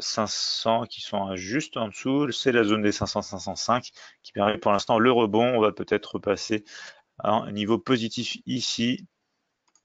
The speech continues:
Une position à suivre. J'ai mis une alerte ici, ouais, pour commencer à gérer la position du côté, voilà, des cinq cent vingt,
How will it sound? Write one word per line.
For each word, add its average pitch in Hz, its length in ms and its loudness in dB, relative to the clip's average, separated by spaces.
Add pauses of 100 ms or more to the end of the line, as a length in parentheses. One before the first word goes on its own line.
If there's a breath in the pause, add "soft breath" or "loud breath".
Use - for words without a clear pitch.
(1080 soft breath)
Une 92 80 -20
position 98 680 -4
à 104 160 0
suivre. 117 600 2 (2750 soft breath)
J'ai 107 160 -6
mis 104 120 0
une 104 100 0
alerte 104 480 0
ici, 110 320 0
ouais, 101 160 8
pour - 180 -14
commencer 107 440 2
à 107 100 6
gérer 104 260 4
la 98 100 6
position 95 640 -2 (760 loud breath)
du - 100 -20
côté, 101 320 0
voilà, 98 260 2
des 101 440 0
cinq 104 200 -6
cent 98 240 -2
vingt, 110 320 2